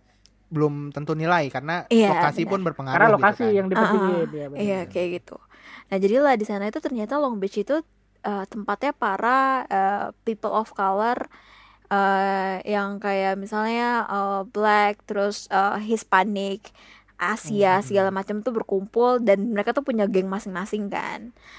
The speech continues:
Speaker 2: Dan di sana
Speaker 1: Hmm.
Speaker 2: tuh kalau misalnya, em, bapak nggak punya geng,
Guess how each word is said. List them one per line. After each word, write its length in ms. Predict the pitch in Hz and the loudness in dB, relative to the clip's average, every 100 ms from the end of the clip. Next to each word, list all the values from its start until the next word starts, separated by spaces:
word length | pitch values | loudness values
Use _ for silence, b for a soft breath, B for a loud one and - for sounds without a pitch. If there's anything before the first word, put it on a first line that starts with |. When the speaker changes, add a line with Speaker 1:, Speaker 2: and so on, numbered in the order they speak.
| B | B
Speaker 2:
Dan 160 | 196 196 | 2 2
di 80 | 202 | 2
sana 200 | 196 233 | 0 2
Speaker 1:
Hmm. 60 | |
Speaker 2:
tuh 60 | 320 | 2
kalau 240 | 262 202 | 4 4
misalnya, 440 | 190 190 190 214 262 254 | 2 -2 -2 0 0 0
em, 360 | 202 185 185 180 220 _ - B | -2 -4 -6 -8 -14 _ -20 B
bapak 360 | - 208 175 185 | -2 2 4 4
nggak 140 | 208 | 2
punya 220 | 214 214 247 | 0 -2 -2
geng, 440 | 185 170 190 269 | 0 0 -2 -6